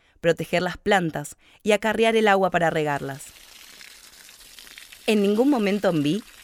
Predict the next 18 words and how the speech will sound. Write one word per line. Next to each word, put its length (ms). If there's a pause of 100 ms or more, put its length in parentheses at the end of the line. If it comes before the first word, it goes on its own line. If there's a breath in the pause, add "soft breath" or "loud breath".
(120)
descuidó 500
los 100
campos 380
sembrados, 680 (400 soft breath)
porque 240
sabía 480
que 180
del 160
maíz 460 (240 soft breath)
dependía 520
la 80
alimentación 680
de 100
la 80
gente 340
de 100
su 180
tribu. 400